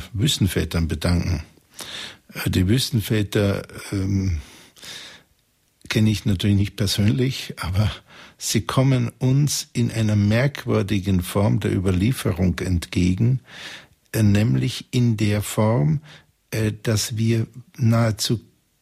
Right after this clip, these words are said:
kaum, ähm, Abhandlungen von ihnen haben, sondern wir haben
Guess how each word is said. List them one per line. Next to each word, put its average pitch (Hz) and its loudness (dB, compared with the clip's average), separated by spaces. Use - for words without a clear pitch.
kaum, 123 2
ähm, 104 0
Abhandlungen 113 0
von 92 -2
ihnen 92 0
haben, 90 0
sondern 117 2
wir 107 0
haben 117 0